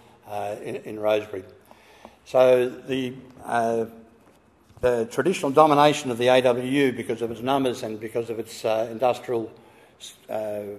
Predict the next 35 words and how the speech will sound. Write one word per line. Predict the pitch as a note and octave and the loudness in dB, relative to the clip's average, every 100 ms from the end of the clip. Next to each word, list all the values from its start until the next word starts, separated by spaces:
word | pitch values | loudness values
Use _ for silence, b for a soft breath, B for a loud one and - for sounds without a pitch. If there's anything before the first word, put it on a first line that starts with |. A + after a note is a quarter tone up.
| - - | -18 -16
might | A2 C3 C3 B2+ | -2 4 4 4
underground, | C3+ C3+ A#2+ A#2+ A2+ G2 B B B B _ | 2 0 0 -4 -6 -10 B B B B _
uh, | A#2 A2+ A2+ A2 A2 - - _ _ - - - - A2+ | -6 -2 0 0 -4 -10 -20 _ _ -20 -20 -20 -20 0
that, | C3 C#3+ - - | 2 2 -2 -12
uh, | - A#2 A2 | -6 -4 -4
became | A2 A#2+ B2+ | -6 -4 -4
broken | A#2+ C3 B2 A#2 | 4 2 2 -2
down | B2+ B2 A#2 | 0 0 0
with | - | -4
the, | A#2 A2+ - | -8 -10 -12
with | A#2 - | -14 -10
the, | A2+ A2 G#2+ - - - | -8 -8 -12 -18 -16 -10
uh, | A#2+ A2+ A2 G#2+ G#2+ | -8 -6 -8 -10 -10
intervention | C#3+ B2 A#2 B2+ - A#2 | -8 -6 -4 -4 -4 -8
of | A#2 - | -8 -8
people | C3 A#2 | -6 -6
such | A2+ A2+ - | -4 -6 -6
as | A2+ | -6
Jock | B2 A2+ - | -4 -4 -4
Ferguson, | A2+ A2+ G#2+ G#2 G#2 B B B - | -6 -6 -12 -14 -16 B B B -12
who | G#2+ | -10
was | G#2+ | -10
an | G#2+ | -8
F | B2 A#2 | -8 -6
E | |
D | A2 A2+ | -6 -6
F | A2 | -4
A, | A2+ A2 G#2+ B B B B _ | -2 -2 -4 B B B B _
uh, | G#2+ | -8
loco | G#2+ A#2+ A#2 A#2 | -2 0 0 -4
driver | A2+ A#2 A2+ G#2+ | -2 0 2 0
underground. | A2+ A2 A2+ A2+ A2+ A2 B B B B B - | -2 -4 -4 -4 -4 -8 B B B B B -14
Uh, | A2 A2 G#2+ A2 A2+ - | -8 -6 -6 -8 -12 -14
he, | C#3 C3+ B2 B2 - - - | -8 -6 -6 -10 -18 -20 -18
uh, | A#2 A2 G#2+ | -14 -14 -14